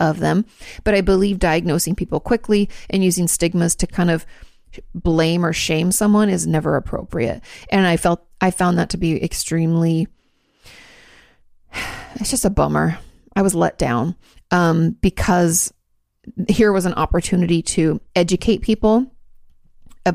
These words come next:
I mean, I appreciated, like, Johnny Depp's candor when he talked about dealing with drug and alcohol abuse. I think just drug abuse. I feel like he,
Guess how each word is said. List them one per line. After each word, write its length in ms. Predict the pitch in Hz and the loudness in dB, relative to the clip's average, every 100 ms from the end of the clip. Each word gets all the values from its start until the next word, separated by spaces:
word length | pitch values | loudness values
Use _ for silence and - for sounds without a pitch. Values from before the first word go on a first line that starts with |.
| - | 0
I 60 | |
mean, 220 | 190 180 - | 2 2 2
I 260 | - 175 175 - - - | 0 2 0 -4 -6 -4
appreciated, 720 | - 233 208 208 180 180 117 | 0 2 2 2 2 0 -2
like, 320 | - 160 - _ _ _ _ 175 | -2 -2 -2 _ _ _ _ 0
Johnny 300 | 180 165 165 | 0 2 0
Depp's 240 | 165 - | 0 -2
candor 360 | - - 160 165 | -4 -2 0 0
when 100 | 160 | -2
he 60 | |
talked 300 | - 139 - | -2 -4 -2
about 340 | 165 160 156 - | -2 0 -2 -4
dealing 300 | 175 170 160 | -2 0 2
with 180 | 156 156 | 0 -2
drug 280 | - 147 156 | 0 0 0
and 180 | 156 156 156 | -2 0 -2
alcohol 460 | 170 - 196 196 | -2 0 0 2
abuse. 300 | 196 214 233 | 2 0 2
I 100 | - | 0
think 180 | 247 214 | 0 -2
just 160 | 160 - | -2 -2
drug 220 | 151 - | -2 -2
abuse. 260 | 160 - | -4 -2
I 60 | 165 | -2
feel 120 | - | 0
like 120 | 170 | -2
he, 100 | - | -4